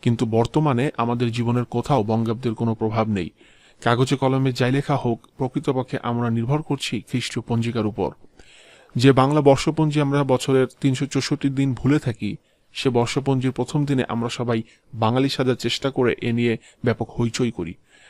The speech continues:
আর এ সুযোগে দেশীয় ও বিদেশি বেনিয়াগণ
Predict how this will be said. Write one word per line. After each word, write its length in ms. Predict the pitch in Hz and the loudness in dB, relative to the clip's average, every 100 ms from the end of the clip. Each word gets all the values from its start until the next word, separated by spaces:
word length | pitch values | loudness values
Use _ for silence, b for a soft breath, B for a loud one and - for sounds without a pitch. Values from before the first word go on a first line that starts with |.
| b | b
আর 140 | 107 117 127 | -2 -2 0
এ 100 | 127 | 0
সুযোগে 420 | 156 147 123 107 | 2 2 2 2
দেশীয় 380 | 120 - 143 143 | 0 0 2 4
ও 180 | 117 | 4
বিদেশি 540 | 113 120 123 - 131 120 b b 127 | 0 0 0 0 0 0 b b -2
বেনিয়াগণ 600 | 123 135 151 135 135 | 2 4 4 4 2